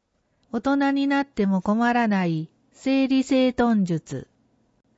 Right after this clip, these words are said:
梶ヶ谷陽子。合言葉は名探偵、杉山明。サンタさんは本当にいるの？明石真由子。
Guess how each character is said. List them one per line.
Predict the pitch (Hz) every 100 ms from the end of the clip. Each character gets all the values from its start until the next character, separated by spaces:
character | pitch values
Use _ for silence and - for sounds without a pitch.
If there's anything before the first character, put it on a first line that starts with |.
| -
梶 | 233 226 262
ヶ | 254 262
谷 | 220 202
陽 | 214 190
子。 | - 139 - _ _ _ _ _ _ _ -
合 | 254 277
言 | 269 269 240
葉 | 196 175
は | 160 151 -
名 | 220 254 254
探 | 247 226 208 185
偵、 | 143 131 - - _ _ _ _ _ _ _
杉 | - 240 233 247
山 | 240 233 226 214
明。 | 226 - 180 147 120 _ _ _ _ _ _ _ _ _
サ | - 302
ン | 277
タ | 226
さ | - 190
ん | 175
は | 165 160
本 | 196 220 233
当 | 247 247
に | 240
い | 233
る | 240 185
の？ | 156 226 _ _ _ _ _ _ _ _
明 | 233 247 254
石 | 269 - 165 -
真 | 202 214
由 | 190
子。 | - - -